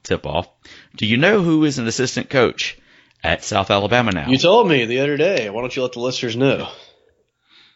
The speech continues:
Speaker 1: Adam. Gosh, what's
Speaker 2: Howard.
Speaker 1: Adam? Adam Howard, yeah.
Speaker 2: <laughs>
Speaker 1: Adam
Speaker 2: I was
Speaker 1: Howard.
Speaker 2: like, were you waiting on me to do the Howard part?
Speaker 1: Yeah, I was like, I just had a brain fart.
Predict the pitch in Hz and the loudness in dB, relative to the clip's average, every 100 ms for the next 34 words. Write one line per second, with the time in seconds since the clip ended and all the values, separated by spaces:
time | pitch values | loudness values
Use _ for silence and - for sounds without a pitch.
0 | _ - - 110 139 107 82 - _ _ | _ -12 -2 0 2 2 -2 -8 _ _
1 | _ _ _ _ _ _ _ _ _ _ | _ _ _ _ _ _ _ _ _ _
2 | _ _ _ _ _ _ _ _ _ - | _ _ _ _ _ _ _ _ _ -8
3 | 131 123 131 131 - - _ - 143 196 | -4 0 2 0 -4 -12 _ -2 2 4
4 | 202 226 196 139 - 160 92 - - 165 | 4 4 4 2 2 2 2 -4 -8 -2
5 | 127 135 123 123 127 123 113 107 113 113 | 0 2 4 4 2 2 2 2 4 4
6 | 123 131 123 143 151 160 151 175 175 214 | 4 4 4 2 2 0 0 0 0 -2
7 | 208 - - 147 135 135 139 113 131 113 | -4 -14 -6 -2 0 0 -2 0 -2 0
8 | 110 104 110 110 107 95 92 90 _ - | -2 -2 -4 -4 -2 0 -2 -4 _ -14
9 | - 82 80 - 76 80 | -8 -6 -6 -8 -8 -8